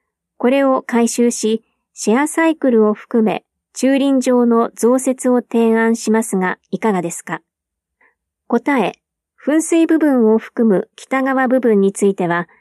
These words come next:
令和五年度より再整備に向けた設計作業に着手することから、駐輪場の利用や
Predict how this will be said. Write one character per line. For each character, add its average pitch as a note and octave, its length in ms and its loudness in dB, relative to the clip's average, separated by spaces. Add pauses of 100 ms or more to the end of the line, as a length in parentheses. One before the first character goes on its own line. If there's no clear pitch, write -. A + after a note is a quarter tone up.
(280)
令 E4 240 2
和 C#4+ 160 0
五 A#3+ 160 0
年 C4+ 240 2
度 B3 120 2
よ G#3+ 180 2
り F3+ 240 -2 (160)
再 C4 260 -4
整 C4 220 0
備 A#3 160 0
に G3 100 4
向 F#3+ 140 2
け G3+ 160 -2
た G3 240 -2
設 G3 320 -4
計 D4 180 -2
作 D4 220 -2
業 B3 180 2
に F#3+ 300 0
着 - 280 -6
手 G3+ 120 0
す F#3+ 180 -6
る G3 80 -2
こ G3 140 -4
と G3+ 100 -2
か F3+ 140 -6
ら、 E3+ 200 -4 (600)
駐 C4+ 200 0
輪 C4+ 240 2
場 B3+ 220 0
の B3 160 2
利 A3 180 2
用 A#3 220 4
や A3 240 2